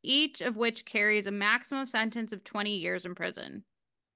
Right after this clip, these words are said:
So charges carry an aggregate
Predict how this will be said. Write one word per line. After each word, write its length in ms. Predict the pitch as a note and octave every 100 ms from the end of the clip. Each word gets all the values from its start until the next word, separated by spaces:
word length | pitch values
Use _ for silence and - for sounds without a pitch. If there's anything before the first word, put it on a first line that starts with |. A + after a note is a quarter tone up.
| _ _ _ _ _ _ _ _ _ _ _ _ _ -
So 680 | - G3+ F#3+ F#3 F#3 F3+ -
charges 440 | - A#3 A#3+ A#3 A#3
carry 380 | - A#3 A#3 A3
an 100 | G#3+
aggregate 1120 | - G#3+ G#3+ G#3 G3 G#3+ G#3 G#3 G3+ G3+ -